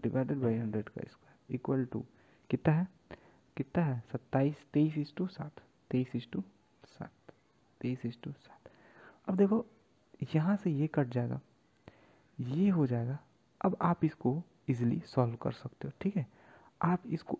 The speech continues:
easily solve कर सकते हो खुद से, और answer आप लोग comment box में लिख सकते हो कि इसका answer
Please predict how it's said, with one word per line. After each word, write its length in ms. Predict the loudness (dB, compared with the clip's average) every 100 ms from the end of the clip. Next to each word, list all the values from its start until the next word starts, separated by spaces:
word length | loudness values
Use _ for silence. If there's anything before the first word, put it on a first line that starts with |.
| 0
easily 320 | 2 4 4
solve 260 | 4 -2 -2
कर 140 | -4
सकते 380 | -6 -8 -10 -6
हो 60 | -4
खुद 220 | -2 -2
से, 220 | -2 -4 -4 -10 -20 _ -2
और 140 | 0
answer 440 | 2 0 2 2 2
आप 180 | -2 -6
लोग 120 | -2
comment 300 | 0 2 2
box 280 | 0 -2 -2
में 100 | 0
लिख 260 | 4 2 2
सकते 400 | -4 -8 -4 -4
हो 80 | -2
कि 140 | -4
इसका 260 | -6 -2 -2
answer 340 | -2 -2 -4